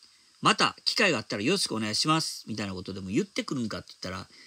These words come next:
言ってこないケースがあったりするとね、申し訳ないんやけど、やっぱり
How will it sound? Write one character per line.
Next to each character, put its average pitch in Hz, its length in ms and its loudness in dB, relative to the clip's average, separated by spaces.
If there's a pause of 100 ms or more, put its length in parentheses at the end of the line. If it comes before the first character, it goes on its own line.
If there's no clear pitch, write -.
(220)
言 160 180 2
っ - 40 -2
て - 240 -4
こ - 260 0
な 294 140 2
い 98 220 -4 (960)
ケ 160 140 -2
ー 143 40 -2
ス - 120 -4
が 98 80 -8
あ 98 40 -8
っ - 60 -16
た 139 120 -6
り 120 80 -8
す - 120 -2
る 123 100 -8
と 127 120 -8
ね、 208 240 -6 (720)
申 131 100 -10
し - 80 -6
訳 - 140 -12
な 104 80 -10
い 131 60 -8
ん - 20 -8
や 110 80 -8
け 160 120 -8
ど、 180 360 -6 (1080)
や 147 100 -14
っ - 100 -20
ぱ 165 100 -2
り 107 280 -6